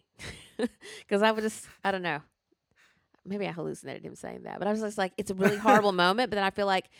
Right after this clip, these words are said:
Speaker 1: the person who's there with me, I wanna give 'em a break. So I'm thinking of jokes while I'm also
Speaker 2: Mm-hmm.
Speaker 1: just evacuating my body.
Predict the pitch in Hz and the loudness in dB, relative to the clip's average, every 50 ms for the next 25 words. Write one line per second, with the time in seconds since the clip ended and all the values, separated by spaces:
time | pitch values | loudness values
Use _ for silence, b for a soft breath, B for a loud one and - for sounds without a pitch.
0 | B B - 190 - - 185 170 - - 208 202 220 202 196 180 180 170 170 165 | B B -4 -4 0 0 0 0 0 -2 -6 -6 -4 -6 -4 -2 0 0 0 0
1 | 170 170 175 175 185 196 202 214 214 180 175 175 170 165 165 170 165 170 170 170 | 0 0 -2 -2 -4 -6 -6 -6 -6 -4 -4 -4 -4 -4 -4 -4 -4 -2 -4 -4
2 | 165 165 156 151 156 165 180 180 - - 180 165 160 165 - - - 165 175 170 | -4 -4 -2 -2 0 0 -2 -2 -2 -2 -2 -2 -2 -2 -6 -8 -6 -6 -4 -4
3 | 160 151 147 - 160 151 156 190 226 - - - - - - _ b b b b | -4 -4 -4 -4 -2 0 0 0 -2 -4 -10 -14 -14 -16 -18 _ b b b b
4 | b b b - 165 170 165 160 156 156 160 147 156 160 156 143 175 160 - - | b b b -4 -2 -2 -2 -2 -2 -4 -4 -2 -2 -2 -2 -2 -4 -8 -8 -10
5 | - 156 160 151 147 - - 160 156 151 151 151 151 151 151 143 147 147 139 139 | -8 -6 -4 -4 -4 -6 -6 -6 -6 -4 -6 -6 -8 -8 -10 -6 -4 -4 -4 -4
6 | 156 175 202 - | -4 -6 -10 -14